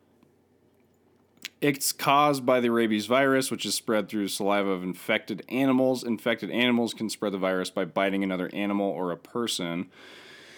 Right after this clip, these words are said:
In rare cases, rabies can be spread when infected saliva gets into an open wound or the mucous membrane, such as the mouth or eyes. This could occur if an infected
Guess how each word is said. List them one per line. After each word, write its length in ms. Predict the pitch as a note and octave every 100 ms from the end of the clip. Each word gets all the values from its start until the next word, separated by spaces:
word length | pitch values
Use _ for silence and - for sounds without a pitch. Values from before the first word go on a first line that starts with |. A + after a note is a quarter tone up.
| - -
In 140 | - A2
rare 380 | G#2+ D3+ G#3+ A3
cases, 520 | - A#2 G#2 A#2 A2
rabies 360 | A#2 C#3 C#3+
can 140 | C#3 C3+
be 100 | B2
spread 340 | - C3+ B2+
when 120 | B2 A#2
infected 640 | G#2+ B2+ A#2 - A#2 G#2
saliva 580 | - A#2+ G#2 G#2+ A2+ G#2+
gets 240 | F#2+ G2+ A#2
into 160 | G#2
an 100 | G2+ -
open 420 | A#2+ D3+ D#3+ B2+
wound 300 | A#2 B2+ C3
or 160 | B2 A2+
the 80 | G#2
mucous 400 | G#2+ A2 A2+ -
membrane, 500 | A#2 C3+ B2 A2 G#2+
such 200 | G#2+ G2
as 100 | F#2+
the 80 | F#2+
mouth 260 | F2+ F#2
or 140 | F#2 -
eyes. 640 | F#2+ G#2+ F2+ E2 D#2+ - _ _
This 160 | A2+ A2
could 140 | -
occur 300 | A2 - A#2+
if 100 | A2
an 80 | A2
infected 580 | G2+ - - G#2 -